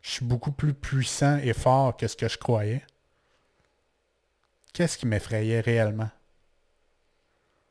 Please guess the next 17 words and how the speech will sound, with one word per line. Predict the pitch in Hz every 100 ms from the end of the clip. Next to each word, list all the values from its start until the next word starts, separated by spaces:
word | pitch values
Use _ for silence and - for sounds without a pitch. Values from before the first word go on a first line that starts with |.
| _ _ _ _ _ _ _ -
Et | 117 117 117 117 117 - _ _ _ _ _ _ _ _ _ _ _ _ _ _ _ _ _ _ _ _ -
c'est | -
à | 120
ce | -
moment-là | 147 160 156 131 127 165
que | 165 - 120 117 117 113 -
j'ai | 113 113
réalisé | 117 117 113 113 113 139 147 - _ _ _ _ _ _ _ _ _ _ _ _
ce | - -
que | 127
c'est | - - 131
réellement | 123 117 113 127
de | 123
marcher | 107 - 117
sur | - 110
le | 104 101
feu. | - 117